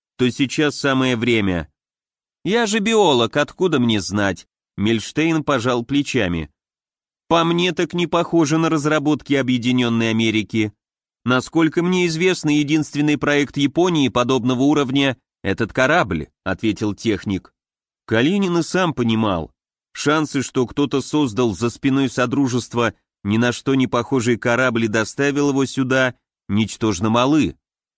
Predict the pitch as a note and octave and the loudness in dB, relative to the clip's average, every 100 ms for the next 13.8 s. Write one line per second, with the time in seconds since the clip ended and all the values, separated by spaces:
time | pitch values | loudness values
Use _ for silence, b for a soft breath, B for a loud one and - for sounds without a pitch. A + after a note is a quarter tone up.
0 | _ _ _ - D#2 A2 G#2+ A#2 G#2+ A#2 | _ _ _ -12 -6 -2 -2 -2 -2 -2
1 | A2 A2+ G2 - C3+ F3+ A#2 E2+ D2 _ | 0 0 -2 -2 -2 -2 -2 -4 -6 _
2 | _ - F2+ G2 G2+ A#2+ A#2 - C3 C#3 | _ -8 -4 -2 -2 0 -2 0 0 2
3 | D3 - D#3 E3+ F2+ - _ _ _ _ | 0 0 0 2 0 -4 _ _ _ _
4 | G2+ G2+ B2 C3+ C3+ C#3 C3 - D#3 D3 | 0 2 2 2 2 2 0 0 0 0
5 | D3+ C3+ - C#3 C#3 B2+ B2 B2 A2+ B2 | 0 -2 0 0 0 0 0 -2 0 0
6 | A2 G2+ F2+ - _ _ _ _ _ _ | 2 2 0 -2 _ _ _ _ _ _
7 | - B2+ B2+ B2+ - D3 C#3 - A2 F#2+ | -2 4 4 4 2 0 0 -2 -2 0
8 | D2+ - _ _ _ _ G#2+ F2+ F2+ A2+ | -2 -8 _ _ _ _ -4 -2 -2 -2
9 | G#2+ A2+ A2+ A2+ B2+ C#3 D3+ F#2+ D2+ - | -2 -2 0 -2 0 0 2 0 -4 -10
10 | _ _ _ - B2+ C3+ D3 D3+ F3 E3 | _ _ _ -2 0 2 2 2 2 4
11 | D3+ D3+ D#3 C3+ D3+ D3 C#3 B2 B2+ A#2+ | 2 2 0 2 0 2 2 4 2 4
12 | A#2+ G#2+ F2 D2+ D2+ - G2 A#2 - A2+ | 4 4 2 -2 -10 -4 -2 -2 -2 -4
13 | - A2 G2+ G#2+ G2+ F2 D2+ | -2 -2 -2 0 0 0 -2